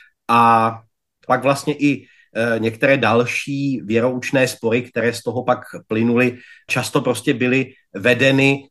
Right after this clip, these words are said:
z těch pozic politických. A když teďka, dovolím si přeskočit do doby moderní, eh, tak vidíme, že ty politické ohledy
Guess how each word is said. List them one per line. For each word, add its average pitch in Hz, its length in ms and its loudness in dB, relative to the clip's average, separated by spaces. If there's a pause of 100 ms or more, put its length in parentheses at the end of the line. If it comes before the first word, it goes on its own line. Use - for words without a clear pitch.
z - 120 -10
těch 127 240 -4
pozic 123 360 -2
politických. 117 840 -4
A 110 60 -4
když 135 240 0
teďka, 175 580 2 (180)
dovolím 139 400 2
si 165 160 -6
přeskočit 151 640 -4
do 131 320 2 (320)
doby 131 340 2
moderní, 131 800 2
eh, - 500 -10
tak 131 180 -2
vidíme, 156 360 0
že 165 100 0
ty 160 140 -4
politické 165 800 0
ohledy 120 640 -2